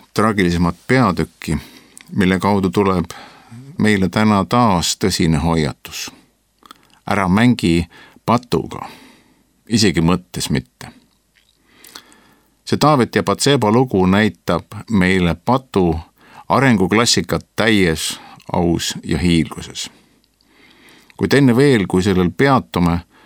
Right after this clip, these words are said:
vaatame, mis eelnes. Sündmused toimuvad samas kohas,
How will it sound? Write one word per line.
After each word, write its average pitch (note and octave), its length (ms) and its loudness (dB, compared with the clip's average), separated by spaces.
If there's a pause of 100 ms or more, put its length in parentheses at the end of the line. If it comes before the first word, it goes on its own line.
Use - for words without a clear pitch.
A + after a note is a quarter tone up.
(200)
vaatame, B2 300 0
mis A2 140 2
eelnes. E2+ 560 0 (1120)
Sündmused B2 520 2
toimuvad G2+ 560 2
samas A#2+ 360 0
kohas, B2+ 480 0